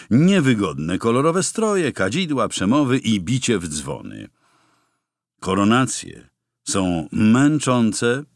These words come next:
niezwykle duszne i wymagają od gości nieszczerego skupienia, podobnie jak śluby, wręczanie dyplomów i tajemne inicjacje.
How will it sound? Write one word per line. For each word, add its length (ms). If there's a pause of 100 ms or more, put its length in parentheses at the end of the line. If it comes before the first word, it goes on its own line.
(260)
niezwykle 500
duszne 420
i 80
wymagają 560
od 140
gości 580
nieszczerego 1080
skupienia, 840 (800)
podobnie 360
jak 640 (300)
śluby, 680
wręczanie 640
dyplomów 580
i 280
tajemne 640
inicjacje. 1120